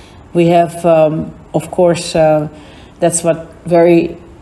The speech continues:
nice was when I, I, I started this, um,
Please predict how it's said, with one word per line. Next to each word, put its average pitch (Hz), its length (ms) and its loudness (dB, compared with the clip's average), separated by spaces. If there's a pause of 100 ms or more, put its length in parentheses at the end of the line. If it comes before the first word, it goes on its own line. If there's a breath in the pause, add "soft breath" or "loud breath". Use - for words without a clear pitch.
nice 165 520 0
was 151 320 -4
when 147 240 -4
I, 151 360 -6
I, - 560 -8
I 160 60 -6
started 156 420 -2
this, 151 360 -6
um, 147 460 -8